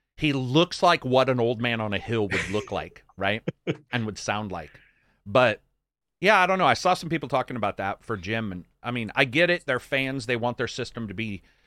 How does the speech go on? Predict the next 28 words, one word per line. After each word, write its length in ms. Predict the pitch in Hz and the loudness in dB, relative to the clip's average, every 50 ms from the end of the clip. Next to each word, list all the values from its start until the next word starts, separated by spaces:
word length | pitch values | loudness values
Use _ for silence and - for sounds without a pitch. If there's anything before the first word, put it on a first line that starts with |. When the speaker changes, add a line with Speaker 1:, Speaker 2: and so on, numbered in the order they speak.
| _ _ - | _ _ -4
Speaker 1:
number 280 | 113 131 131 131 143 135 | -2 0 2 4 2 2
one 180 | 120 123 123 117 | 2 2 0 0
with 160 | 104 - - | -2 -4 -4
no 340 | 104 104 110 113 117 123 131 | -4 -2 -2 0 0 0 -2
contender 600 | - - 135 117 107 - 123 117 113 104 90 87 | -2 -4 -8 -8 -6 -4 -4 -4 -4 -4 -6 -6
whatsoever. 720 | 87 87 101 98 - - 120 104 101 95 80 69 69 - _ _ - | -6 -4 -6 -6 -4 -4 -4 -2 -2 -2 -4 -8 -16 -20 _ _ -2
They're 100 | 120 110 | -2 -2
bothered 420 | 87 - 135 123 131 131 143 127 | 2 4 4 4 4 4 2 2
by 80 | 113 123 | 2 2
Speaker 2:
Mm-hmm. 80 | 120 | 0
Speaker 1:
even 200 | 117 107 113 107 | 0 -2 -6 -6
the 60 | 107 104 | -6 -6
smallest 680 | - - - - 113 113 110 113 120 110 - - - | -8 -8 -8 -6 -2 -2 0 0 -2 -4 -6 -10 -10
contention. 580 | - 110 92 87 104 101 95 - - 80 78 - _ _ _ _ _ _ _ | -10 -10 -8 -6 -6 -6 -8 -8 -10 -14 -14 -18 _ _ _ _ _ _ _
But 80 | - 107 | -10 -10
it's 100 | 113 - | -6 -4
like, 180 | 127 113 104 - | -4 -4 -4 -4
I 120 | 85 160 | -4 -2
don't 120 | 151 131 | -2 -2
know 120 | 120 110 101 | -2 -2 -4
if 100 | 92 - | -6 -6
necessarily 800 | 110 101 - - 98 - - 107 98 101 101 92 92 90 85 - _ _ _ _ _ _ _ _ _ _ _ _ _ _ _ _ _ _ _ _ _ _ _ _ _ _ _ _ | -8 -10 -10 -10 -10 -6 -4 -4 -2 -2 -4 -4 -6 -8 -10 -14 _ _ _ _ _ _ _ _ _ _ _ _ _ _ _ _ _ _ _ _ _ _ _ _ _ _ _ _
trying 340 | - - 147 131 120 120 117 | -2 2 4 4 4 4 2
to 80 | 107 104 | -2 -2
work 300 | 98 98 104 107 - - | 0 0 0 0 0 -4
in 80 | 110 98 | -4 -4
a 60 | 92 | -6
s-, 180 | 85 - - | -6 -8 -12